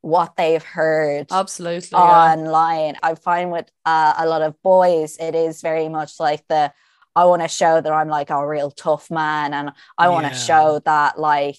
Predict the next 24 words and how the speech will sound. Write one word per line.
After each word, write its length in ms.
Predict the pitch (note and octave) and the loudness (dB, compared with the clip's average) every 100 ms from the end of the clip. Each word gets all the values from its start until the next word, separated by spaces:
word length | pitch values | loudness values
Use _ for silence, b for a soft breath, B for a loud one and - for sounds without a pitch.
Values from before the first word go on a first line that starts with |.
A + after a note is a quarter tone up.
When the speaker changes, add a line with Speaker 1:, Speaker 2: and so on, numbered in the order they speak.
| _ | _
Speaker 1:
you 180 | G3 G3 | 0 2
know, 100 | E3+ | 4
I 200 | F3 F#3+ | 4 4
don't 240 | G3 D3 - | 4 -2 -6
care 320 | F#3+ F3 F3 | -2 0 0
about 240 | E3 D3+ - | -2 -4 -4
this 180 | D3+ - | -10 -10
stuff 460 | - E3 D3 D3 | -6 0 0 0
and 100 | D3+ | -4
I'm 200 | D3 G3 | 0 2
not 240 | A3 D3 - | 2 -2 -6
supportive." 680 | - - D#3 D3+ D#3+ D#3+ D#3+ | -16 -4 -2 0 -2 -4 -4
I'm, 260 | D#3 D#3+ | -4 -2
because, 440 | F3 G3 G3 F#3 E3+ | -4 -4 -2 -2 -2
Speaker 2:
Mm. 40 | |
Speaker 1:
like, 200 | E3+ D#3+ | -2 -4
if 120 | E3+ D#3 | -6 -4
they 120 | E3+ | -4
do 260 | - B3+ | -2 -2
show 260 | A4+ G3+ F#3 | -2 -2 0
that 180 | F3+ E3 | -2 -4
they're 140 | E3+ | -8
supportive, 600 | F3+ F3 - F3+ F#3 F#3+ F#3 | -8 -10 -4 -2 0 0 -2
it's, 340 | G3 - - | -6 -10 -20